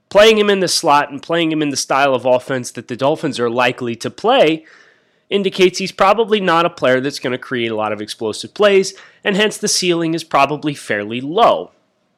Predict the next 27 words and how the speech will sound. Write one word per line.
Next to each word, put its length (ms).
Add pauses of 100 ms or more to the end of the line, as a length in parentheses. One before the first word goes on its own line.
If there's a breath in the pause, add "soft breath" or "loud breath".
(500)
If 120
the 60
Dolphins 420
are 60
signing 400
either 240
of 120
these 200
players 400
as 80
potentially 680
depth 500
options, 540 (260 loud breath)
it 200
makes 260
sense, 380
especially 720
if 160
Jakeem 460
Grant 420
can 180
stay 300
healthy. 400
The 160
question 480
for 160
Grant 480